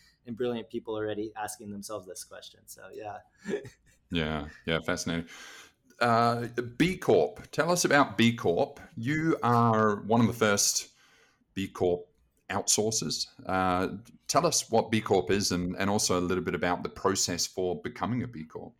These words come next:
Speaker 1: Yeah. Thank you. So to start off, I, I'm gonna, I'm gonna read from their, their website 'cause they say this better than anybody could coin, is, uh, like, B-, uh,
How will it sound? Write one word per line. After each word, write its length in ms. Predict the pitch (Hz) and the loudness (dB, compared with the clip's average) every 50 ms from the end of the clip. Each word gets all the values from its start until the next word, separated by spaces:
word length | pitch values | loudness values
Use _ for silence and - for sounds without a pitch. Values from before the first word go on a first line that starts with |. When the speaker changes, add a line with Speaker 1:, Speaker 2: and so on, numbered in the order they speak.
| _ _ _ _ _ _ _ _ _ _ _ _ _ _ _ _ _ _ _ - 123 | _ _ _ _ _ _ _ _ _ _ _ _ _ _ _ _ _ _ _ -16 -8
Speaker 1:
Yeah. 440 | 117 135 160 180 214 135 110 98 92 - - _ _ _ _ _ _ _ _ | -4 -4 -2 0 0 0 -2 -2 -6 -10 -20 _ _ _ _ _ _ _ _
Thank 220 | - 131 139 139 - | -10 -10 -10 -8 -6
you. 220 | 120 110 104 104 - _ _ _ _ _ _ _ _ _ _ _ _ _ _ _ _ _ | -6 -4 -6 -6 -10 _ _ _ _ _ _ _ _ _ _ _ _ _ _ _ _ _
So 480 | - - - 156 147 143 147 156 156 - - - | -10 -6 -4 -2 0 0 0 0 -2 -4 -12 -12
to 120 | - - | -8 -6
start 260 | 151 - - 185 208 170 | -4 0 2 2 4 6
off, 300 | 151 147 143 135 - - | 6 6 6 4 0 -10
I, 120 | - - - | -14 -12 -6
I'm 140 | - 135 139 | -4 -2 0
gonna, 240 | 160 170 175 156 156 | 2 2 2 2 2
I'm 120 | 143 139 147 | 0 -2 0
gonna 160 | 151 151 139 | 0 0 0
read 240 | 120 131 147 147 147 | 0 0 0 0 0
from 180 | - 143 127 | 0 0 0
their, 280 | 123 120 117 110 110 - | 2 0 0 0 -2 -4
their 140 | 127 127 117 | -4 -2 0
website 460 | 113 117 123 107 - - 117 110 107 | 2 0 0 0 0 -2 -2 -2 -2
'cause 140 | - 120 107 | -4 -4 -4
they 140 | 98 120 117 | -2 -2 -2
say 180 | 117 - 120 | 0 0 0
this 160 | 110 107 110 107 | 0 0 -2 -4
better 260 | - 117 107 107 107 | -4 -4 -2 0 0
than 160 | 104 104 101 | 0 -2 -2
anybody 380 | 104 101 101 104 101 107 101 101 | -4 -4 -4 -4 -4 -2 -4 -4
could 220 | 98 - 92 - | -6 -8 -12 -12
coin, 280 | - 107 104 107 123 139 | -10 -8 -6 -6 -4 -4
is, 220 | 123 107 95 - _ _ _ _ _ _ _ _ - | -4 -6 -6 -10 _ _ _ _ _ _ _ _ -14
uh, 160 | 113 110 107 - - 330 - - - | -12 -12 -12 -12 -14 -20 -20 -14 -10
like, 180 | - 123 - - - _ - | -10 -10 -10 -10 -16 _ -14
B-, 120 | - 185 151 | -12 -10 -10
uh, 120 | 143 139 | -8 -8